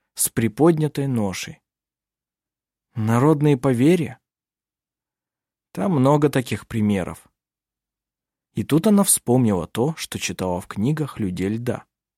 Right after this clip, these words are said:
О встрече Ширы с Шамой, его взгляды на религию. Что не боги создали людей,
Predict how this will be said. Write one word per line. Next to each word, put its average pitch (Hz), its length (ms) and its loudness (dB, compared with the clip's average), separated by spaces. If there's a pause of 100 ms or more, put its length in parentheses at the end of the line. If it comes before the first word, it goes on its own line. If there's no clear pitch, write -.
(640)
О 110 120 -2
встрече 190 480 2
Ширы 170 440 2 (160)
с - 180 -8
Шамой, 120 540 0 (680)
его 113 240 2
взгляды 104 520 2
на 135 120 2
религию. 139 580 -2 (1300)
Что - 280 0
не 147 140 6
боги 160 380 2
создали 107 480 0
людей, 117 420 -2